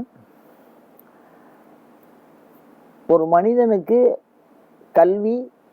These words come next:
வீரம், செல்வம், இது மூன்றும். இப்ப இந்த வீரம்ங்கிறது ஆற்றல்னு நம்ம எடுத்துக்கணும். அந்த மூன்று பண்பும்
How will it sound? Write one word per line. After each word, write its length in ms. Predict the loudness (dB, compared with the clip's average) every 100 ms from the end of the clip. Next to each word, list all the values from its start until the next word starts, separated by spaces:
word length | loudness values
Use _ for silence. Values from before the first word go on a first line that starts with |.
| _ -8
வீரம், 580 | 0 2 4 4 0 -6 _ _ -20
செல்வம், 580 | -6 0 0 0 -4 -6 _ _ -6
இது 240 | -4 -4
மூன்றும். 500 | -2 -2 -2 -4 -6 _ _
இப்ப 180 | -8 -4
இந்த 140 | 0 0
வீரம்ங்கிறது 920 | 0 0 0 0 0 0 -2 0 -2
ஆற்றல்னு 520 | -2 -2 -2 -2 -4
நம்ம 180 | -6 -6
எடுத்துக்கணும். 460 | -8 -10 -12 -14 _ _ _ _ _ _ _ _ _ _ _ _ _ _ _ _ _ _ -20 _ -8
அந்த 180 | -6 -4
மூன்று 600 | 0 0 0 -2 -2 0
பண்பும் 800 | -2 -2 -4 -6 -6 -6 -10